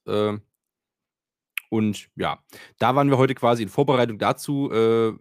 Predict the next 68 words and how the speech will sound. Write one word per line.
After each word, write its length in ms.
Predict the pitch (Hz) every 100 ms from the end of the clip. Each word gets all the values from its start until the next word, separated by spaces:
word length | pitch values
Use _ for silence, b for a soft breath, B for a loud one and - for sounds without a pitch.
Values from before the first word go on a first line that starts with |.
| _ _ 67 -
auf 160 | - 98
dem 100 | 98
Friedhof 500 | - 196 160 151 117
und 80 | 107
haben 200 | 104 101
da 80 |
ein 80 | 98
bisschen 200 | 92 -
sauber 220 | 104 139 143
gemacht 320 | 131 131 -
und 480 | - 120 127 127 120 -
ich 260 | 123 -
hab 120 | 120
das 140 | - -
Ganze 260 | 110 123 107
irgendwie 260 | 113 110
noch 140 | 110 -
als 240 | 101 -
Geschichtsprojekt 920 | 95 - - - - 123 120 - -
verpackt 440 | - 113 160 - -
für 400 | - 117 113 110
ein 120 | 101
paar 220 | 110 101
Neuntklässler 680 | 104 180 - 170 - 156 147 B B B B B
und 80 | 110
mit 100 | 104
denen 180 | 127 123
war 140 | 117
ich 100 | 113
quasi 200 | - 113 113
jetzt 100 | 95
auf 80 |
dem 100 | 95
Friedhof 300 | - 175 156 -
zusammen 260 | - 110
mit 140 | 107 -
meinem 200 | 98 95
Kollegen, 300 | 98 101 95
dem 120 | 95
Herrn 100 | 117
Fehnel, 300 | 143 147 143 b b b b
und 160 | 98
haben 160 | 104 107
da 120 | 104
quasi 360 | 98 95 95 95
ein 60 | 95
bisschen 320 | 95 - 85
sauber 260 | 147 151
gemacht 400 | 127 123 120 -
und 100 | 95
haben 160 | 95 95
uns 140 | 92 -
das 120 | -
alles 200 | 92 -
mal 80 | -
angeguckt 540 | 156 131 120 117 -
und 180 | 92 90
wo 100 | 101
dann 180 | 98 90
die 100 | 85
Gedenkveranstaltung 720 | - 180 - 117 - 104 104
ist 200 | 98 -
und 140 | 101
so 100 | 98
weiter 240 | 95 101 90
und 120 | -
so 60 | -
fort. 220 | 113